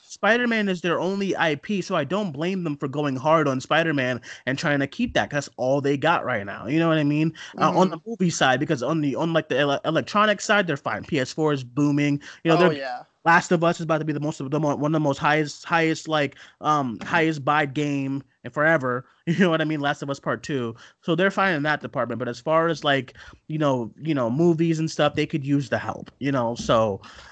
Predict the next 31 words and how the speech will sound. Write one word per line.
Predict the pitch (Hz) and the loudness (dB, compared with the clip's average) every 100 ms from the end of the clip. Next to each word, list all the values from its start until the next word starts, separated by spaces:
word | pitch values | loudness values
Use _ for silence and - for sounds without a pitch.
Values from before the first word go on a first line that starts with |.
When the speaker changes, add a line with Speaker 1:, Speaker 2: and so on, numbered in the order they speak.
| - | -2
Speaker 1:
um, | 127 117 107 113 165 | 0 2 -2 -4 0
yeah, | 117 95 | 0 0
I | 113 | 0
was | 139 135 | 0 0
kinda | - 135 | -2 -2
knocking | 131 123 127 127 | 0 0 -2 -4
on | 113 | -4
that. | 110 107 117 | -4 -2 0
Um, | 196 208 208 196 - - - - | 4 6 4 0 -4 -18 -8 0
all | 220 | 2
right, | 151 | 4
you | 202 | 4
guys | 254 226 | 2 4
have | 233 214 | 0 0
any | 214 214 196 - - | 0 0 -2 -8 -10
last | - 160 160 - | 0 2 2 0
kind | 190 165 | 0 2
of | 147 - | 0 2
thoughts | 156 151 - 165 | 2 2 0 -2
or | |
responses | 139 127 - 151 147 - 143 139 | -2 -4 -2 0 0 -2 -2 -2
to | 160 | -2
this | 139 | -2
whole | - 151 143 | 0 0 2
thing | - 139 | 0 -2
before | 127 143 | -2 -2
we | 135 | 0
get | 131 131 | 2 4
off? | 131 139 | 4 2
Uh, | 139 127 | 2 2
Ren, | 123 131 135 139 | 2 2 0 -2